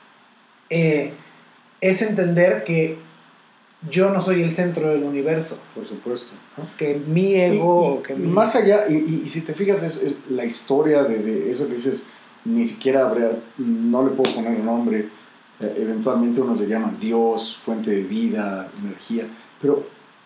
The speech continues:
Speaker 2: o gran parte de la historia de la humanidad es esta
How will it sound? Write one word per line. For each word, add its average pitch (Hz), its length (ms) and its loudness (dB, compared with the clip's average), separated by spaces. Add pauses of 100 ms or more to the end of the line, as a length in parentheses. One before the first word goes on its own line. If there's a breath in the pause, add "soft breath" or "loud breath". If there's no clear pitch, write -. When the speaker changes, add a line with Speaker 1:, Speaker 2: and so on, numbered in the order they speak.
(500)
Speaker 2:
o 139 80 -8
gran 185 320 0
parte 202 320 0
de - 60 2
la 139 40 2
historia 165 220 -2
de 151 80 0
la - 20 0
humanidad 127 380 -2
es 143 180 -6
esta 147 360 -4